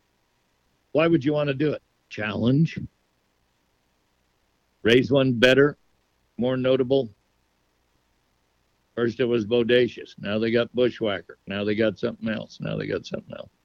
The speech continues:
Isn't it amazing of where that has gone?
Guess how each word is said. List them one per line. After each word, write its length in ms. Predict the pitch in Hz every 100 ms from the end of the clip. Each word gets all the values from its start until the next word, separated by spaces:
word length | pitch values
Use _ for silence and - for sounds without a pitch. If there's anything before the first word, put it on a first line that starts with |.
| _ _ _ _ _ -
Isn't 340 | 120 147 147
it 140 | 147 123
amazing 840 | 107 98 92 110 113 180 190 196 _ _ _ _ _ _ _ _ _ _ _ _ _ _ _ _
of 120 | 110 107
where 240 | 117 120
that 320 | 117 117 117 _ _ _
has 200 | 104 90
gone? 460 | 98 95 98 170